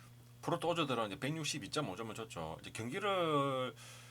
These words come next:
이제 풀어보면 이 정관장은 이제 빠른 템포 농구를 구사했지 않습니까? 근데 수비가 조직이 완성이 안 되다 보니까 이제 공격으로 좀 풀려고 했는 것 같아요. 그래서 이 전법을 써가지고 이 다 망했죠.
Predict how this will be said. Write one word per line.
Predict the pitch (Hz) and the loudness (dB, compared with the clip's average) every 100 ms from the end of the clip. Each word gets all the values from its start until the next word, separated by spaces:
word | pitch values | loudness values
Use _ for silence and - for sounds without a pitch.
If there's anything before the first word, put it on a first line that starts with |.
| - - - | -18 -20 -14
이제 | - 123 | -10 -6
풀어보면 | - 277 220 208 110 104 104 98 82 - - - - - - - - - - - - | 2 4 4 4 4 6 6 2 -2 -8 -20 -20 -20 -20 -18 -16 -16 -18 -20 -14 -4
이 | 147 | 6
정관장은 | 143 156 214 233 214 175 151 147 139 135 127 120 - - - - - - | 8 8 10 10 10 8 10 8 8 8 4 2 -6 -18 -20 -20 -16 -12
이제 | 120 | 6
빠른 | 151 240 302 | 10 10 8
템포 | 294 330 - 170 135 123 - - - - - - | 4 2 6 6 8 4 0 -12 -20 -20 -16 -4
농구를 | 120 120 147 143 | 0 4 4 4
구사했지 | 98 139 139 | 2 2 4
않습니까? | 104 107 107 - 87 76 | 2 0 -4 -2 -2 -2
근데 | 156 | -4
수비가 | 143 - 247 277 254 170 | -4 -4 0 2 4 4
조직이 | 233 240 151 110 | 2 0 0 0
완성이 | 95 98 165 160 | 0 2 2 0
안 | 87 | 0
되다 | 107 | 0
보니까 | 131 139 123 98 95 | 0 -2 -2 -4 -2
이제 | |
공격으로 | 123 214 196 127 | -4 -2 -2 -2
좀 | 101 | -4
풀려고 | - 185 165 143 | -4 -2 0 0
했는 | 139 | -2
것 | 98 | -2
같아요. | 95 101 85 82 - - - - | -4 -4 -4 -4 -10 -20 -20 -12
그래서 | - 165 | -6 -4
이 | 147 175 | -2 -2
전법을 | 123 117 160 156 | -2 -2 -2 -2
써가지고 | 156 160 165 139 123 104 135 | 0 0 0 -2 -2 -2 0
이 | |
다 | 131 139 | 4 4
망했죠. | 123 139 156 113 135 | 4 2 2 2 0